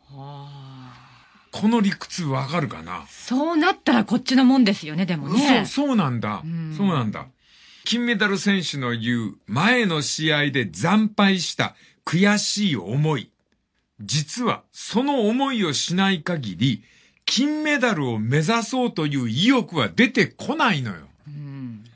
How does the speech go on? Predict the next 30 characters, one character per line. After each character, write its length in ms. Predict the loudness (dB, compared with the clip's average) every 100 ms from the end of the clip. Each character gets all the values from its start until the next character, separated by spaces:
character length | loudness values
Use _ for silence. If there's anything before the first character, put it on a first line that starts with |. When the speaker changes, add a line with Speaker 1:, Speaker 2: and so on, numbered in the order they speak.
| _ _
Speaker 2:
い 40 | -4
や、 100 | 0
も 180 | 0
ち 140 | 0 0
ろ 100 | 0
ん、 100 | -2 _ _ _
そ 120 | -8 -4
れ 60 |
は、 300 | -2 -2 -4
あ 60 | -4
の、 100 | -2
十 240 | -2 0
三 220 | 2 0
歳、 240 | 0 0 0
真 140 | 0
夏 220 | 0 2
の 100 | 0
冒 140 | 2 0 0
険 160 | -2
で 140 | 0 0
メ 240 | 2 4
ダ 140 | 4 0
ル 80 |
取 180 | 0 0
る 60 | 2
子 100 | 0
も 120 | 2
い 120 | 0
る 120 | 2
よ。 220 | 0 0